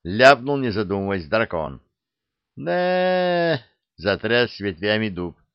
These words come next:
"Пять!" "А почему пять?" —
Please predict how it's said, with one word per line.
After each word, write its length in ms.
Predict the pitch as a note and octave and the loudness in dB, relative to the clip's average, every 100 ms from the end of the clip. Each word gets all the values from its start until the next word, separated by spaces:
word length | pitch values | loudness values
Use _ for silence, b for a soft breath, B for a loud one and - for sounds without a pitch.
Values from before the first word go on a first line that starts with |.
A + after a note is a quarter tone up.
| _ _ _ _ - | _ _ _ _ 0
"Пять!" 1160 | A#2+ B2+ B2+ B2 A#2+ A#2 A#2 A2+ - - - _ _ _ _ _ _ _ _ - | 4 4 4 2 0 -2 -2 -6 -8 -20 -20 _ _ _ _ _ _ _ _ -4
"А 180 | D#2+ G2 | -2 2
почему 580 | A2+ A#2 C3 D3 D#3+ C3 | 0 0 -2 0 -2 0
пять?" — 680 | F3 E3 A#2+ - - - | 2 4 2 -4 -20 -20